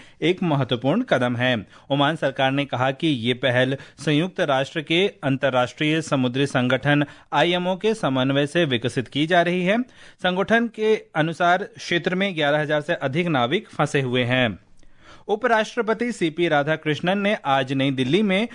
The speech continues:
वीआईपी Culture in India, Power, Privilege and Distance from Democracy नामक पुस्तक का विमोचन किया। उपराष्ट्रपति ने कहा कि ये पुस्तक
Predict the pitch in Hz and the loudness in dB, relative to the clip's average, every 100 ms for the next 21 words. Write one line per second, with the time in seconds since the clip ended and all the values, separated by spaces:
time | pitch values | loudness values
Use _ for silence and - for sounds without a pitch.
0 | - - 156 151 151 196 208 - 147 139 | -16 -6 0 0 0 -4 -6 0 0 2
1 | 156 160 160 135 127 131 165 226 - 113 | 0 0 0 0 2 2 2 0 0 0
2 | 113 160 180 143 120 131 175 - 127 131 | 2 0 -2 -4 0 0 0 0 0 0
3 | 147 160 - - 139 160 202 214 - 185 | 0 -2 -6 -6 -2 0 0 0 0 0
4 | 190 147 143 147 - 147 180 190 139 139 | 0 0 2 0 0 -2 0 0 2 0
5 | 135 127 - 131 131 127 117 113 110 170 | 0 -6 -2 -4 0 0 0 0 0 -2
6 | 170 190 247 - - 151 135 131 123 - | 0 0 0 -4 -8 -6 2 2 2 -2
7 | 123 117 123 117 135 156 214 175 233 175 | -2 0 0 2 0 0 0 -2 -2 -2
8 | 123 120 190 202 165 | -2 0 -4 0 -2